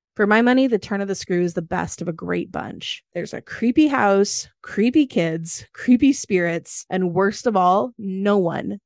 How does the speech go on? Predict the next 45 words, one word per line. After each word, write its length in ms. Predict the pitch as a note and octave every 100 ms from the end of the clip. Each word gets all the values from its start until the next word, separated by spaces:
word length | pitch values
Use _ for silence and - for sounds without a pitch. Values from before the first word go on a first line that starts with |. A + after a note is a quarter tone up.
| _
is 160 | G3 F3+
telling 280 | F#3 E3 F3
you 120 | F3+
the 80 | -
truth. 520 | - - - - _ _
I 140 | -
get 180 | G3 G#3+
shivers 440 | - G#3 F3+ F3 -
just 320 | - - -
thinking 300 | E3+ - E3
about 220 | E3 -
Miss 240 | F3 D#3
Jessel's 400 | - - - F#3+
ghost. 500 | - G#2 - - - - _ _ _ -
The 80 |
middle 400 | B3 B3 D4 A4+ A4
of 80 |
the 100 | A#3
twentieth 420 | A3 - G3+ G#3+ A3+
century 420 | C#4+ C#4+ F4 E4+
saw 300 | - A3 -
a 80 | F#3+
renaissance 520 | F#3 F3+ - - -
in 100 | -
Gothic 360 | - - F#3
literature. 580 | - - - - - G3+ -
And 260 | A#3+ A#3+ A#3 -
I 80 | D4+
think 340 | - C4 C4+
it 120 | G#4
makes 240 | E4+ E4 -
sense 260 | F3+ F#3
that 160 | - F3+
Windy 220 | F3+ F#3
Poplars 500 | - F#3+ - F3+ F3
was 160 | F3+ -
also 400 | - F3+ - A3
published 480 | - F3 F#3 E3+
amidst 460 | - F#3+ E3+ - -
this 180 | C#3+ -
re-emerging 720 | F3 F#3 G3 G3 F3+ F3 F3+
trend 300 | E3+ - D#3+
for 100 | -
the 80 | D#3+
Gothic. 540 | - D3+ - D3+ -